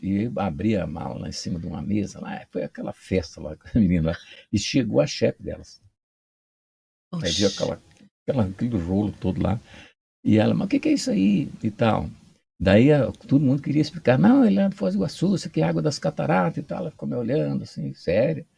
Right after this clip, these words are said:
Speaker 1: Eu pensei, "Agora eu tô <laughs> lascado aqui." Aí ela perguntou, "Mas isso pra, serve pra quê?" Eu digo, "Ó", eu respondi do mesmo jeito, "Isso depende da sua necessidade"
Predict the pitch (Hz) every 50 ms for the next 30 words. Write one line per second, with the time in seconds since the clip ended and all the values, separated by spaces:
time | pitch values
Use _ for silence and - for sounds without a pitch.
0 | _ _ _ _ _ - - - 120 - - 92 87 90 98 107 - - - 151
1 | 156 175 214 - - - - - - 151 135 120 - - - - 190 170 156 -
2 | - - - - _ _ _ _ _ _ _ - 123 120 139 156 170 175 175 180
3 | 165 - 180 170 165 156 147 165 165 147 143 147 147 208 226 202 - - 208 -
4 | - 220 220 202 202 190 190 - 156 127 82 101 120 143 110 - - - _ _
5 | - - _ - 87 87 90 87 101 98 - - 101 104 113 110 117 151 160 151
6 | 131 107 101 107 113 - 85 87 87 92 - - - 87 87 92 98 - 92 -
7 | - - 120 123 131 131 - - 190 180 185 180 147 131